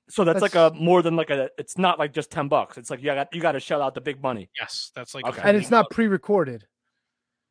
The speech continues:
Speaker 1: Turning Point was live.
Speaker 2: No, but, but usually when, when, when Impact does the ten dollar pay-per-views, they're pre-recorded. No?
Speaker 1: No, Turning Point was live.
Speaker 3: Right,
Speaker 2: No,
Speaker 3: Turning
Speaker 2: but
Speaker 3: Point was
Speaker 2: Turning
Speaker 3: live,
Speaker 2: Point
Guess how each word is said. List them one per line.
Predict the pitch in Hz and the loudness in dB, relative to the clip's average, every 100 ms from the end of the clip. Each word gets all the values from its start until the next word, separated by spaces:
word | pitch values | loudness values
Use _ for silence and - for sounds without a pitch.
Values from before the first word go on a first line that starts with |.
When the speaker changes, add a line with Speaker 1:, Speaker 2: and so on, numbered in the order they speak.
| _ _ - | _ _ 0
Speaker 1:
Turning | 208 302 | 2 4
Point | 214 147 | 4 0
was | 127 | 0
live. | 117 110 151 _ _ _ _ _ _ _ _ - | -4 -6 -6 _ _ _ _ _ _ _ _ 0
Speaker 2:
No, | 214 | 2
but, | 175 180 | 2 -2
but | 202 180 | -2 0
usually | 202 214 233 | 0 0 0
when, | 202 196 180 | 2 2 0
when, | 175 175 151 - _ | 0 0 -4 -12 _
when | 190 175 | 0 0
Impact | 175 180 151 | 0 -4 -2
does | 170 143 | -6 -6
the | |
ten | 147 175 165 | -8 -6 -2
dollar | 156 151 | -2 -2
pay-per-views, | 131 175 147 135 135 | -4 -6 -6 -10 -10
they're | 131 127 | -10 -8
pre-recorded. | 151 143 127 208 165 113 104 _ _ | -6 -8 -6 -6 -6 -8 -18 _ _
No? | 131 | 2
Speaker 1:
No, | 214 196 | 4 4
Turning | - 151 208 | 0 -6 -4
Point | - 180 | -4 -6
was | 143 | -6
live. | 127 190 92 _ _ - | -6 -8 -8 _ _ 0
Speaker 3:
Right, | 220 | 4
Speaker 2:
No, | 196 151 226 | 4 4 2
Speaker 3:
Turning | 277 254 | 4 4
Speaker 2:
but | 214 | 4
Speaker 3:
Point | 196 175 | 4 4
was | |
Speaker 2:
Turning | 233 233 | 4 4
Speaker 3:
live, | 190 | 4
Speaker 2:
Point | 233 | 2